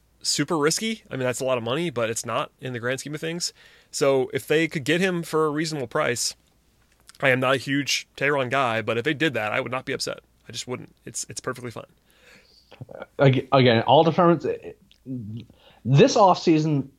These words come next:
Speaker 2: is very similar to the last one, and last one was, <laughs> it felt very incomplete until the trade deadline in a lot of ways, but I, it's hard for me to evaluate any move in a vacuum just because it matters so much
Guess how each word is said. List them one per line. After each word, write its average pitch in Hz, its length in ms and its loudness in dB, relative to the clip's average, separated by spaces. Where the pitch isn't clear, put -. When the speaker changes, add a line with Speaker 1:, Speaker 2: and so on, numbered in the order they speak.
Speaker 2:
is 143 140 2
very 147 240 8
similar 143 260 4
to 135 100 0
the 120 40 4
last 117 360 -2
one, 127 160 4
and 117 260 0
last 139 300 2
one 143 120 6
was, 113 360 2
<laughs> - 420 -20
it 127 380 2
felt 143 200 4
very 135 260 6
incomplete 131 440 4
until 120 220 2
the 117 80 0
trade 120 220 2
deadline 123 320 2
in 120 80 0
a 120 60 0
lot 120 160 4
of 120 60 4
ways, 123 260 6
but 113 320 2
I, - 100 -2
it's - 200 2
hard 208 220 6
for - 80 -2
me 208 120 0
to 175 120 4
evaluate 139 600 2
any 156 240 0
move 131 540 4
in 131 120 2
a 113 60 2
vacuum 101 540 0
just 113 140 -2
because 113 360 4
it 147 140 2
matters 151 420 6
so 143 380 6
much - 640 0